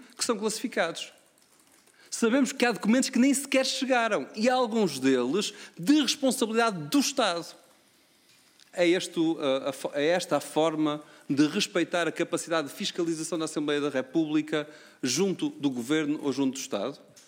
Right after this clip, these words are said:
É esta a forma de respeitar uma Comissão Parlamentar de Inquérito?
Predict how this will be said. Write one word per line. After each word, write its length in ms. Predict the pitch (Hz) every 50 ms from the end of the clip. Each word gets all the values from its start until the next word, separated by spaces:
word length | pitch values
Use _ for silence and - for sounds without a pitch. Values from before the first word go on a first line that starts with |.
| _ _ _ _
É 120 | - 156 175
esta 200 | 185 175 - 170
a 20 |
forma 260 | 147 - 175 170 165
de 100 | 151 139
respeitar 880 | 151 143 151 - - - 185 170 151 - - 214 190 156 - - - - -
uma 100 | 160 156
Comissão 280 | 156 156 147 - 190
Parlamentar 460 | 160 175 160 156 156 151 143 151 143 135
de 80 | 135
Inquérito? 540 | 131 123 - 104 95 98 127 - - - -